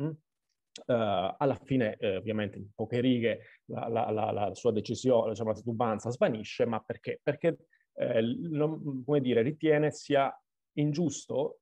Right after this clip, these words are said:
eh, sacrificare la missione del marito, la carriera del marito, ma anche una missione però per la patria e per la nazione, in nome del suo egoismo. Quindi,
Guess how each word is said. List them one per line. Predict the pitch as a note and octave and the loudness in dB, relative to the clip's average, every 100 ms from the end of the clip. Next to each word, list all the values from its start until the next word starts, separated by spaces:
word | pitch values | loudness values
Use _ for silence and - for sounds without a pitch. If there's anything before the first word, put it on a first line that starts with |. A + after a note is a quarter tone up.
| - | -4
eh, | A2 G2+ G#2+ G#2+ - | -2 -2 -4 -4 -6
sacrificare | A2 C#3 - C#3+ D3 C#3+ C#3+ C3+ G#2 G2 G2 | -6 -8 -4 -2 -2 0 2 2 2 2 0
la | A#2 | 2
missione | A#2 A2+ - - E3+ E3+ A2 | 0 -2 -8 0 4 6 4
del | G2 G2+ | -2 -2
marito, | A2 C3+ B2+ - - | 0 0 -2 -6 -14
la | - | -10
carriera | A2 C3 D3 | -4 2 4
del | A#2+ | 4
marito, | A2 D3+ A#2 | 2 0 -2
ma | F#2+ | -8
anche | - - | -14 -6
una | A2 G#2 | -4 -4
missione | G2+ - A#2 | -4 -2 0
però | - A#2 | 0 -4
per | - - - | -8 -14 -14
la | - | -4
patria | D#3 D#3 - | -2 -2 -4
e | |
per | G2 | -6
la | F#2+ | -6
nazione, | C#3+ - D3 G2 F#2 | -8 -6 -4 -4 -4
in | C3 | -2
nome | C#3 G#2+ C3 | 0 2 2
del | - | 0
suo | - A2 | 0 0
egoismo. | G#2+ G#2 - - _ _ _ | 0 -4 -8 -20 _ _ _
Quindi, | - A#2+ A2+ | -4 -2 -2